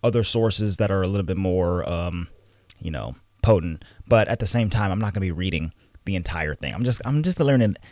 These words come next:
just a little bit, and you get to go on that journey with me and help me learn. That's what I would really like from you, the listener, is to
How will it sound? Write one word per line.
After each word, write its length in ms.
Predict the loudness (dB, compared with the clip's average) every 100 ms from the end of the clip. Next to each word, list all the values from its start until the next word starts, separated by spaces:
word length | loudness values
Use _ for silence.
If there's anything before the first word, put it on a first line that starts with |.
| -6
just 160 | -4 -2
a 60 |
little 200 | 0 0
bit, 280 | 0 -6 -12 -8
and 160 | 0 4
you 140 | 4
get 140 | 4 2
to 80 |
go 260 | 4 6 4
on 160 | 2 0
that 160 | -2
journey 260 | -4 -4 -4
with 240 | -4 -6
me 220 | -6 -6 -4
and 100 | -2
help 220 | 2 0
me 160 | 0 -8
learn. 320 | -10 -12 -16 -20 -18 -2
That's 220 | 2 4
what 80 | 4
I 80 |
would 160 | 2 2
really 180 | 2 2
like 340 | 0 -4 -10 -4
from 140 | -2
you, 160 | 0 -2
the 100 | -4
listener, 480 | -4 -2 -4 -6 -8 -12 -6
is 180 | -2
to 340 | 0 0 0